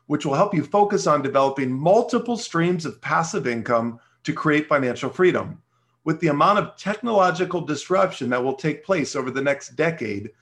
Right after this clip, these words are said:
you will not only want, but need to have income coming in from different sources to protect yourself. Remember, Blockbuster was a multi-billion dollar company,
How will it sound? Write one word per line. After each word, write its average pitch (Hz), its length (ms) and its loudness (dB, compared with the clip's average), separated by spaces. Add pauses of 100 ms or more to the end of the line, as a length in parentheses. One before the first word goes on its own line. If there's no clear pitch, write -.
(300)
you 147 120 4
will 160 100 6
not 156 240 4
only 190 220 2
want, 175 600 2
but 147 200 0
need 180 340 0
to 139 80 0
have 135 260 0
income 180 320 0
coming 190 320 0
in 131 160 -2
from 123 220 -2
different 156 340 -2
sources 120 440 -4
to - 100 -10
protect - 420 -2
yourself. 110 480 -8 (640)
Remember, 147 680 2
Blockbuster 135 760 2
was 127 220 -2
a 135 120 0
multi-billion 180 1600 2
dollar 147 400 2
company, 110 720 -4